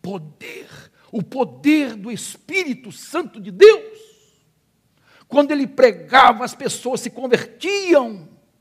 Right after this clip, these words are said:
O Espírito Santo agia nos corações.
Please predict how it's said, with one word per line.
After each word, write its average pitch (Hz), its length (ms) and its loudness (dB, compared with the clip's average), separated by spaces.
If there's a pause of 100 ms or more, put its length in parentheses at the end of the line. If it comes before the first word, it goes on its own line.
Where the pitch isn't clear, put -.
(260)
O 277 80 0
Espírito 294 500 0
Santo 302 400 0
agia 294 640 2
nos 339 180 -10
corações. 233 920 -12